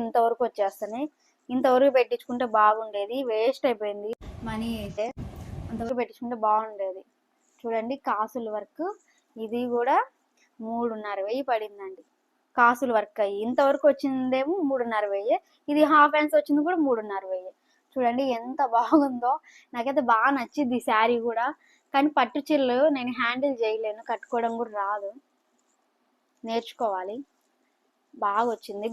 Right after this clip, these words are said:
బ్యాక్ అయితే ఎక్సలెంట్‌గా వచ్చేసింది. హ్మ్. ఇంకా ముందు ఏముంటది, ఇంక వన్ సైడే అదే వర్క్ వచ్చింది.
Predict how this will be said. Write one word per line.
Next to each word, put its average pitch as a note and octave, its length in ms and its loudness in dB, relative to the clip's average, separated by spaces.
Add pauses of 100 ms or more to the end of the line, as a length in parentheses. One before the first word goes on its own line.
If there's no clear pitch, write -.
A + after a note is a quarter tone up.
బ్యాక్ G#3 300 2
అయితే A#3 240 -2 (160)
ఎక్సలెంట్‌గా A#3 580 -4
వచ్చేసింది. G3 580 -10 (2500)
హ్మ్. B3+ 280 -4 (760)
ఇంకా A#3+ 220 0 (320)
ముందు B3+ 380 -8
ఏముంటది, B3 540 2
ఇంక D#4 180 8
వన్ A3+ 220 6
సైడే A3 360 4 (160)
అదే A#3+ 220 2
వర్క్ A3+ 280 0
వచ్చింది. G3+ 420 -8